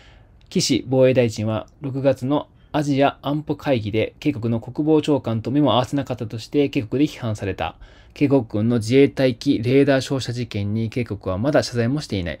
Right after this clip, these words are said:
次の大臣もここはしっかりしてほしいとおっしゃっていますね。で、こちら、高市の防衛省が浮上。内閣改造、林外相留任で親中派内閣の懸念。旧統一教会との関係。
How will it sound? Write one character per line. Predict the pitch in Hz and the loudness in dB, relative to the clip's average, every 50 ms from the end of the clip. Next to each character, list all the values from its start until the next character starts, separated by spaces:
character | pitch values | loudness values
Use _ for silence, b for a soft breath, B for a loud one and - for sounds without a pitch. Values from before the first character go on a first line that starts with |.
| - - | -14 -16
次 | - - 139 | -6 -2 0
の | 135 127 | 0 2
大 | 127 131 127 110 | 4 2 2 2
臣 | 107 107 | 2 0
も | 110 107 | -2 -2
こ | - 117 | -4 -6
こ | 113 135 | -4 -2
は | 139 131 | -2 -2
し | - - - | -4 -6 -8
っ | - | -6
か | - 127 | -4 -4
り | 107 101 | -4 -4
し | - - | -6 -8
て | 107 | -10
ほ | 98 - 107 | -10 -10 -10
し | 101 - - 101 | -12 -12 -12 -12
い | 87 | -14
と | - - 67 - B B B B B B B B B - - | -12 -14 -16 -16 B B B B B B B B B -20 -18
お | 120 | -16
っ | |
し | - - | -16 -16
ゃ | - | -16
っ | |
て | - - | -18 -18
い | - 87 | -20 -18
ま | - 110 | -18 -20
す | - - | -16 -16
ね。 | 110 120 107 104 104 113 - - - - - - - - - - - _ _ _ - _ _ - - - - | -10 -6 -6 -6 -6 -6 -10 -14 -20 -20 -20 -20 -20 -20 -20 -20 -20 _ _ _ -20 _ _ -20 -20 -12 -8
で、 | 143 135 | -8 -6
こ | - - 123 | -4 -4 -4
ち | - - 113 | -4 -4 -2
ら、 | 101 104 98 - b b b b b b b | 0 0 0 -2 b b b b b b b
高 | - 147 - 180 | -4 0 0 2
市 | - - - | 0 2 0
の | 131 127 117 | 0 0 0
防 | 104 120 131 147 | 2 6 6 8
衛 | 151 127 | 6 6
省 | - - 110 107 | 4 0 -2 0
が | 104 131 135 127 | 2 2 0 0
浮 | - - 113 | -2 -6 -8
上。 | 98 - 101 95 92 - - - _ _ - - - b b b b b b b b b _ _ - | -6 -4 -4 -4 -4 -4 -6 -10 _ _ -20 -20 -20 b b b b b b b b b _ _ -6
内 | - 147 147 123 | 0 2 2 4
閣 | 127 110 - | 2 0 0
改 | - 117 110 104 | -2 -2 -2 0
造、 | 92 104 90 | 0 -2 -2
林 | 78 80 - - 139 147 127 - 143 131 | -2 -4 -6 -2 -2 0 0 0 0 2
外 | - 131 127 | 2 2 2
相 | - - 113 104 | 2 0 -2 -2
留 | 113 117 117 | 0 0 0
任 | 113 110 110 113 | 2 2 0 0
で | 123 131 117 - | 0 -2 -2 -4
親 | - - - 156 156 151 147 143 | -4 -6 -4 -2 0 0 0 0
中 | - - 143 139 | 0 0 0 0
派 | 135 120 143 143 | 0 -2 -2 0
内 | 143 135 127 | 0 0 0
閣 | 113 107 120 | -2 -2 -2
の | 120 147 156 151 | -2 -2 -2 -4
懸 | - - 107 | -4 -6 -6
念。 | 87 85 82 - - b b b b b b b b b _ | -4 -4 -6 -8 -12 b b b b b b b b b _
旧 | - - 180 156 | 0 4 4 4
統 | 131 - 139 135 | 6 4 2 2
一 | 131 - | 0 2
教 | - 147 135 117 | 0 0 0 2
会 | - 107 104 | 0 -2 -2
と | - 135 131 | -2 -2 -4
の | 120 110 | -4 -4
関 | - 104 104 107 | -4 -8 -8 -8
係。 | - - 92 73 - - | -8 -8 -8 -8 -8 -8